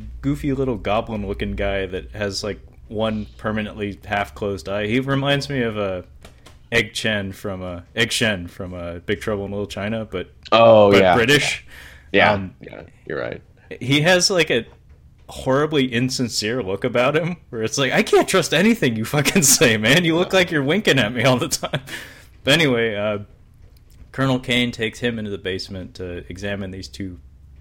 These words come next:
Speaker 1: corpses. Well, no, the security guard is normal now.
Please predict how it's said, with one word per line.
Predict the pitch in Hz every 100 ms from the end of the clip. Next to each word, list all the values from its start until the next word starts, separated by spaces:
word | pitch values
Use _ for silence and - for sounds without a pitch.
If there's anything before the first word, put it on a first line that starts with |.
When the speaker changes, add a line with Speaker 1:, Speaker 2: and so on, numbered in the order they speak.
| - - - -
Speaker 1:
corpses. | - 202 - 85 87 98 - - -
Well, | 101 92 - 127
no, | 113 90
the | 98
security | - 110 139 127 113
guard | 110 104
is | 98 -
normal | 120 175 139 90
now. | 82 - 101